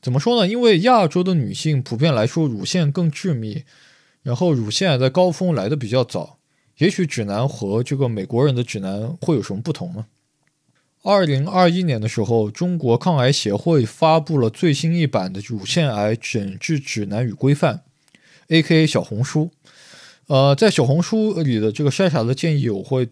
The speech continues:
贴在 show note 里面。呃，简单来说，他们推荐从四十岁到七十岁的女性，每一到两年进行一次 X 线的筛查。假如患者的乳腺特别致密，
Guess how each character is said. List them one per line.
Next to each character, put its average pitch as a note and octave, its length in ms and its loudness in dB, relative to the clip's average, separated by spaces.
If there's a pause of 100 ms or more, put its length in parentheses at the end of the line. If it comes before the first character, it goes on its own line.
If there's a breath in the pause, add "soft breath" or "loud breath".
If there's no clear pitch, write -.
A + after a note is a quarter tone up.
贴 D#3 200 -2
在 C#3 180 0
show D#3 220 0
note D3 240 -2
里 - 100 -8
面。 - 220 -12 (500 soft breath)
呃， C3 180 2
简 C3 200 -2
单 E3+ 120 0
来 C3+ 160 4
说， D3 280 2
他 F#3 120 0
们 E3+ 80 0
推 E3 220 0
荐 A#2 480 0
从 A#2+ 420 0
四 E3 220 -2
十 C#3 140 2
岁 D3 160 0
到 C3+ 120 2
七 B2 200 -2
十 D#3 120 4
岁 D3 160 0
的 C#3 140 0
女 G2+ 160 -6
性， A#2 320 -4 (680 soft breath)
每 A2+ 320 0
一 E3+ 160 -2
到 E3+ 200 4
两 G2 220 0
年 G#2+ 380 -2 (500)
进 D#3 260 0
行 A2+ 300 -2
一 B2 80 -2
次 B2 260 -4
X B2 280 0
线 C#3+ 160 2
的 G#2 80 -4
筛 C#3 200 2
查。 F#2 380 -4 (640)
假 G#2+ 140 -2
如 A#2 120 2
患 F3 240 2
者 C3+ 120 0
的 C#3 100 0
乳 A2 160 -4
腺 C3+ 240 -2
特 E3 100 0
别 C#3 140 2
致 E3 240 -2
密， C#3 280 -2